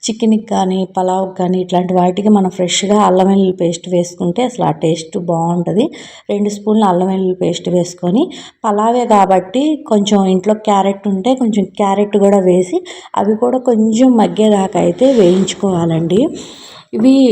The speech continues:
విడిగా కూడా ఈ పలావ్ చాలా బాగుంటుంది. అంటే చికెన్ కర్రీ లేకపోయినా విడిగా మనం శార్వాతో తిన్నా, పెరుగు చట్నీతో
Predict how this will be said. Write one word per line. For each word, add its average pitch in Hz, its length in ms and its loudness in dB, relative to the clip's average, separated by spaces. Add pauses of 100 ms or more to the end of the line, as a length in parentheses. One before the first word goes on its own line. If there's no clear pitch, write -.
(600)
విడిగా 233 380 4
కూడా 277 200 4
ఈ - 100 0
పలావ్ 220 240 2 (160)
చాలా 208 400 6
బాగుంటుంది. 202 320 4
అంటే 214 120 2 (100)
చికెన్ 214 320 0
కర్రీ 196 280 2
లేకపోయినా 180 460 -2 (120)
విడిగా 180 300 0
మనం 185 160 2 (380)
శార్వాతో 180 460 0 (100)
తిన్నా, 180 280 2 (180)
పెరుగు 180 260 -2
చట్నీతో 185 380 -4